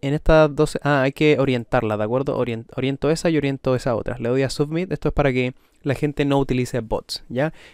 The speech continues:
Y ya ganamos doce puntos. Entonces, igual dependiendo de la actividad, por ejemplo, suscribirse da más puntos que ver video. Igual si tú quieres podrías ver solo videos,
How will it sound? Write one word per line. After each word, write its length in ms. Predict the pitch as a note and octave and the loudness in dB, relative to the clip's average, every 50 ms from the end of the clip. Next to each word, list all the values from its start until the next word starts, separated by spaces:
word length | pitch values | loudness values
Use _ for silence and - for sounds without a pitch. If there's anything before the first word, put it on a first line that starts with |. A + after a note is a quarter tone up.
| _ - | _ -4
Y 60 | C#3+ | 2
ya 120 | C3 D3 D#3+ | 4 6 6
ganamos 480 | D3+ D3+ D3+ D3+ D#3 D#3 D#3+ D#3 - - - - _ _ - | 6 6 6 6 6 4 2 2 0 -6 -14 -20 _ _ -12
doce 500 | A#2 A#2 B2+ C3 C3+ B2+ - C3+ B2+ - | -4 2 4 4 4 4 4 2 2 2
puntos. 520 | - - G2 F#2 - - - - - - - _ - - | 0 -2 -2 -4 -6 -12 -16 -16 -16 -18 -20 _ -14 -12
Entonces, 420 | A2 A2+ - D3 D3 C3+ C#3+ C3+ | -8 -2 0 0 0 2 0 0
igual 200 | B2 A#2 B2+ C3+ | 2 4 4 4
dependiendo 480 | C#3 C3+ C#3 B2+ A#2 B2 C3 B2+ A#2 G#2+ | 2 2 0 -2 -2 -4 -4 -4 -4 -4
de 80 | A2+ | -2
la 80 | A#2+ A2+ | -2 -2
actividad, 540 | A2 - - A#2 G#2+ G#2 A2+ C#3 F3+ G3+ - - - - - - - - - | -2 -4 -6 -6 -4 -2 0 0 -2 -2 -4 -10 -20 -20 -20 -20 -20 -16 -2
por 120 | - - A#2 | 0 0 0
ejemplo, 400 | A#2+ A#2+ - A#2 A2+ G#2 - - - | 0 -2 -2 -2 -2 -2 -4 -6 -10
suscribirse 720 | - - C3+ A#2+ - - B2+ A#2+ B2 C#3+ - - F3 F3 - | -8 -6 -6 -6 -6 -4 -2 -2 -2 -2 -2 -2 -4 -4 -6
da 280 | - C3+ B2 A#2 - - - | -8 -6 -4 -4 -4 -4 -6
más 300 | - A2+ A#2 B2+ C3+ - | -8 -6 -4 -4 -4 -4
puntos 480 | - - F3+ G3+ - - A#2+ A#2+ - - - _ _ _ - - | -6 -6 -6 -6 -6 -6 -8 -8 -10 -16 -20 _ _ _ -20 -8
que 180 | - A#2+ A2+ G#2+ | -2 -2 0 0
ver 240 | G#2+ A#2 A#2 A#2+ A2 | 2 2 0 2 2
video. 320 | A2+ G#2+ G2+ E2+ C2+ - - - - - | 0 0 0 -2 -2 -6 -10 -14 -10 -8
Igual 260 | B2+ A#2+ A#2+ C3 C#3+ | -4 0 2 2 2
si 120 | - - C#3 | 2 -2 -4
tú 120 | B2+ A#2 | -4 -4
quieres 180 | C3 C3 C#3 C3+ | -4 -4 -4 -2
podrías 400 | - - B2 A2+ A#2+ B2 A#2 A#2 | -2 -2 0 0 0 -2 -2 -2
ver 120 | A#2 - | -4 -6
solo 260 | - - - B2+ B2 | -4 -4 -2 0 0
videos, 420 | A#2 A#2 B2+ D3 - - - - | 0 0 0 0 -2 -4 -6 -14